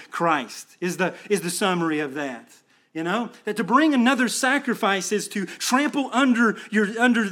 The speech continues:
under your feet the blood of the covenant. To think that there's anything else that, that could come along and add to who Christ is.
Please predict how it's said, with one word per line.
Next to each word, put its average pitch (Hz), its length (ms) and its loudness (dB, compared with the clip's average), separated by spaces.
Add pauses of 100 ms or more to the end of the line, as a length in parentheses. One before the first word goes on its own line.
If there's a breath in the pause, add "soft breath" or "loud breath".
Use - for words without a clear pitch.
under 240 160 4
your 294 160 2
feet 285 280 2
the 214 60 2
blood 214 300 2
of 247 80 -2
the 247 60 0
covenant. 294 640 -4 (920)
To 190 80 -8
think 277 220 2
that 214 80 -8
there's 214 160 0
anything 302 640 4
else - 680 -2 (300 soft breath)
that, 208 160 2
that 220 140 -2
could 220 160 -4
come 311 220 4
along 277 380 4
and 214 100 -4
add 277 340 0
to 254 340 -2 (140 loud breath)
who 285 180 2
Christ 254 440 -2
is. 269 480 -4